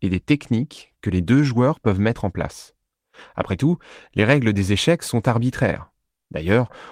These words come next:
on peut aussi bien jouer aux dames sur un plateau d'échecs. Qui a dit que le pion ne pouvait se déplacer que d'une case vers l'avant, sauf depuis sa position initiale, où il peut avancer de deux cases ? Qui a décidé que le fou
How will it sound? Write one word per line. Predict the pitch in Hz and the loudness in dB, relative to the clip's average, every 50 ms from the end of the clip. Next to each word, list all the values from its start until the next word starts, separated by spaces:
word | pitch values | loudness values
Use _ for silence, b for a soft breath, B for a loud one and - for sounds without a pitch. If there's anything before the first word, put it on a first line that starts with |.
| B B | B B
on | 101 92 | -2 0
peut | - 107 | 0 0
aussi | 104 - - - 104 | 0 0 -2 -4 0
bien | 98 110 113 104 101 | 2 2 2 2 2
jouer | 92 92 101 110 - - | 0 0 0 0 0 0
aux | 95 101 | 0 0
dames | 95 87 104 110 123 139 143 131 | 2 2 2 4 4 2 2 0
sur | - - 110 90 | 0 0 0 0
un | 87 | 0
plateau | 80 85 85 - 95 | 0 -2 -4 -2 -2
d'échecs. | 90 101 98 - 98 73 _ - - _ _ _ _ _ _ _ _ _ _ _ _ _ _ _ _ _ _ _ _ _ _ _ _ - | -2 -2 -2 -2 -4 -6 _ -14 -20 _ _ _ _ _ _ _ _ _ _ _ _ _ _ _ _ _ _ _ _ _ _ _ _ -8
Qui | - - 180 175 | -2 0 2 4
a | 151 127 | 4 4
dit | 120 131 117 | 2 0 -2
que | - 117 | 0 -2
le | 101 101 92 | -2 -2 -2
pion | - - - 156 196 220 208 - | -4 -2 0 0 0 0 -4 -2
ne | - 113 117 | 0 0 0
pouvait | 110 - 151 143 156 | 0 0 0 0 0
se | 139 - 113 | 0 0 -2
déplacer | 101 101 113 113 - 104 98 - - - 147 190 226 - | 0 0 0 0 0 -2 -2 -2 -2 -2 -2 -2 -2 -4
que | - - 104 | -2 -2 -2
d'une | 92 92 127 165 170 160 | -2 0 0 0 0 0
case | 147 - 156 170 175 156 | 0 0 0 0 2 0
vers | 131 127 113 | 0 2 2
l'avant, | 117 113 98 98 92 82 _ _ _ _ _ _ _ | 0 0 0 -2 -4 -6 _ _ _ _ _ _ _
sauf | - - 127 120 110 - - - - | -6 -2 -2 -2 -2 -4 -10 -14 -8
depuis | - 98 90 - - - | -6 -6 -6 -6 -8 -8
sa | - 95 | -8 -6
position | - 101 85 87 85 - - 92 | -4 -4 -4 -4 -4 -4 -4 -4
initiale, | 82 80 78 - - 120 123 143 147 143 B B B B B B B | -2 -4 -6 -4 -2 0 0 0 -2 -4 B B B B B B B
où | B 98 | B -2
il | 98 95 - | -2 -2 0
peut | - 127 120 104 | 0 2 2 2
avancer | 90 87 90 85 - - 135 135 | 2 0 -2 -4 -4 -2 -2 0
de | 120 104 | 0 0
deux | 95 85 110 113 | -2 0 -2 -2
cases ? | - - 107 90 82 71 78 - - _ _ _ _ _ _ _ _ _ _ _ _ _ _ _ - | -2 0 -2 -2 -2 -4 -8 -14 -20 _ _ _ _ _ _ _ _ _ _ _ _ _ _ _ -8
Qui | - - 190 180 | -2 2 2 2
a | 143 | 4
décidé | 131 131 - - 143 123 131 123 | 2 0 -2 -2 0 0 0 0
que | - - 104 | 0 0 -2
le | 92 95 | -2 -2
fou | 92 - - - 180 208 240 | -4 -6 -8 -4 -4 -4 -4